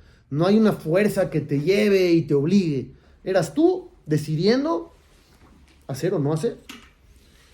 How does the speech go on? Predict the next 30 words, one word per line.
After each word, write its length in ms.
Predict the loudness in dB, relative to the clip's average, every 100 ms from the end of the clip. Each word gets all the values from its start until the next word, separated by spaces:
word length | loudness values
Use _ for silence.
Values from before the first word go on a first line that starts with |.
| _ _ _ 2
"Yahol 500 | 4 4 6 6 6
ha'asot 400 | 2 4 4 4
shehagiu 380 | 2 2 0
ma'asav 380 | 0 2 2 0
lemaseh 340 | 2 2 4 2
Abraham, 280 | 4 4
Isaac 280 | 2 2 0
ve 100 | 2
Jacob, 420 | 2 0 0 0 2
ve 120 | 0
kol 180 | 0 2
hatzadikim". 800 | 2 0 -4 -4 -6 -6 -6 -10 -20
Si 120 | -14
tú 140 | -10 -6
quisieras, 540 | -6 0 2 4 2
podrías 600 | 0 -4 0 2 2 -2
lograr 320 | -4 -2 0 -2
acciones 600 | -4 -6 2 2 2 -4
como 340 | -6 -2 2
las 180 | 2 2
de 80 | -2
los 120 | -4
patriarcas 920 | -6 -8 -2 -2 -2 -6 -8 -10 -18 _ _ _ _ _ _ _ _
o 160 | 0 0
como 220 | 2 2
las 160 | 2 4
de 100 | 4
otros 320 | 4 2 0
grandes. 600 | 0 0 -2 -4 -10 -18
No, 160 | -8 -8